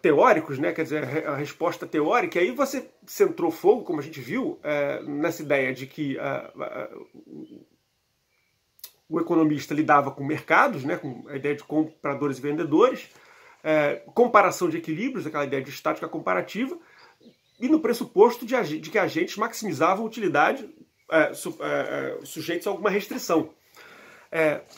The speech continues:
o que muda muito no começo desse século é a ideia de que, é, é, a, como a crítica do, do, do nosso, ah, Veblen, né, o americano, institucionalista ao Jevons tinha colocado, né, ao Edgeworth também,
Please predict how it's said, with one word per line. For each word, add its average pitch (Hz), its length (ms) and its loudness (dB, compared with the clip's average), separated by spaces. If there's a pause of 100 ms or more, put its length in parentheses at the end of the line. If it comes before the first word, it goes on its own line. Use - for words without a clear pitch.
(260)
o - 60 -12
que 311 100 4
muda 254 420 8
muito 175 260 2
no 156 100 2
começo 156 340 2
desse 139 180 -6
século 208 440 2
é - 20 4
a - 20 4
ideia 196 220 6
de 190 80 -4
que, 202 240 -2
é, - 60 0
é, 143 640 2 (100)
a, 139 320 -6 (220)
como 196 380 4 (400)
a - 60 -10
crítica 185 400 -4
do, 147 100 -2 (240)
do, 135 220 -4
do 123 440 -4 (1080)
nosso, 143 540 2
ah, 127 240 -4
Veblen, 151 520 2
né, 170 200 2
o 127 280 0 (120)
americano, 147 640 4 (540)
institucionalista 165 920 0
ao 143 200 -2
Jevons 143 420 4
tinha 156 160 -8
colocado, 151 540 2
né, 147 80 -2
ao 127 280 -6
Edgeworth 143 500 0
também, 156 420 -2